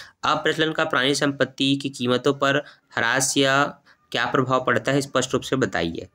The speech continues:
ठीक है, तो यहाँ पर लाइन से इसके नीचे जो थ्योरी दी गई है, जो उसी पॉइंट से रिलेटेड है, वो आपको पूरा पढ़ लेना है। ये अभी और भी बहुत सारे हैं। ठीक है, तो एक ये जो पहले वाले पर था, ये दूसरा थ्योरी है, जो कि आपको अलग-अलग पढ़ के रखना है,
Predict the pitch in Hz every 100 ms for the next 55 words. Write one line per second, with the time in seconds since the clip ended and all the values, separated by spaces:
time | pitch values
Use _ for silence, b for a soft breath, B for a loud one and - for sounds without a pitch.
0 | - 110 170 185 135 _ _ _ _ _
1 | _ B B B - 131 131 147 156 143
2 | 143 175 175 170 160 151 151 160 151 131
3 | 139 139 135 135 135 143 151 - 123 -
4 | 160 143 107 123 135 151 143 135 135 139
5 | 180 B B B 120 120 143 135 120 107
6 | 98 90 - 85 82 - - 113 117 -
7 | 117 127 110 101 - - 92 90 - _
8 | _ - - 151 170 127 - - _ 117
9 | 120 127 143 165 139 - 117 123 139 143
10 | 143 147 143 151 131 123 120 110 117 104
11 | - 92 95 90 - - 113 110 117 113
12 | 131 110 110 110 117 110 101 139 - 87
13 | - 90 82